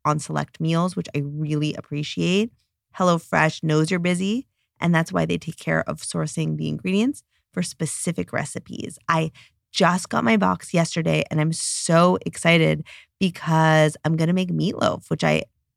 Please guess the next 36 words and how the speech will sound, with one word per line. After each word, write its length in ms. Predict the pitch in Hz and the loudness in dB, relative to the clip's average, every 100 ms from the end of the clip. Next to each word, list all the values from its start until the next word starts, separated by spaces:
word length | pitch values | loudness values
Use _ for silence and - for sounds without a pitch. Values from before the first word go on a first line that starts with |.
| _ _ - | _ _ -2
I 40 | |
don't 140 | 175 453 | 0 2
think 120 | 466 | 4
I've 140 | 285 | 4
ever 160 | 196 175 | 4 4
made 220 | 175 233 | 4 2
before. 260 | 233 - 165 | 0 2 2
I'm 340 | 156 156 147 | 4 2 0
very, 360 | 156 160 190 240 | 2 4 4 4
very 200 | 202 170 | 2 0
excited. 480 | 160 147 143 147 - - - - | 0 0 2 0 -4 -14 -4 0
The 80 | |
thing 200 | 208 254 | 2 2
I 100 | 392 | 2
think 180 | 392 269 | 2 4
is 160 | 208 - | 4 2
the 140 | 165 | -4
coolest 480 | - - 180 165 - | -2 2 2 2 0
part 240 | 156 156 - | -2 -2 -2
is 120 | 151 | -2
that 240 | 147 147 - _ _ | 0 -2 -6 _ _
right 280 | 180 208 277 | 4 4 4
now 300 | 180 160 156 | 0 2 4
we 200 | 156 160 - | 2 -2 -4
have 180 | 156 | -4
so 500 | - - - 165 175 | -4 -8 0 2 4
much 380 | 175 160 147 - | 2 2 -2 -4
decision 640 | 151 - - 170 170 170 165 | -8 -8 -4 -2 2 0 0
fatigue 440 | - - 160 156 | -6 -6 -6 -4
when 160 | 160 147 | -4 -4
it 120 | - | -6
comes 540 | - - 151 156 156 - | -10 -2 0 0 -4 -10
to 200 | - 160 | -6 -4
recipes. 640 | 160 147 - - - - | -4 -4 -8 -12 -12 -10
We 100 | - | -4
have 200 | 160 156 | -2 -2